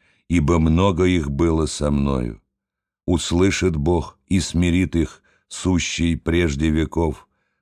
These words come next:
потому что нет в них перемены, ибо они не убоялись Бога.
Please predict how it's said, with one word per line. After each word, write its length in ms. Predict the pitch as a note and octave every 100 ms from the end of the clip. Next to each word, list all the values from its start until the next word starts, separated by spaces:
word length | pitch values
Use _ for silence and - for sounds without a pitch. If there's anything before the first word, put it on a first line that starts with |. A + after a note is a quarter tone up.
| -
потому 380 | E2 F#2 F#2 F2
что 240 | - F#2
нет 400 | F2+ F2+ F#2 -
в 140 | D#2
них 260 | E2+ E2 -
перемены, 760 | - E2 E2+ E2 D#2 B1 G1+ _ _ _ _ -
ибо 300 | E2+ D2+ D#2
они 460 | D#2 D#2+ D#2+ C2+ _ -
не 180 | D2 D#2
убоялись 760 | D2+ C#2 D#2 D2 C#2 C2+ B1 A#1+
Бога. 460 | C2+ C2 A1 -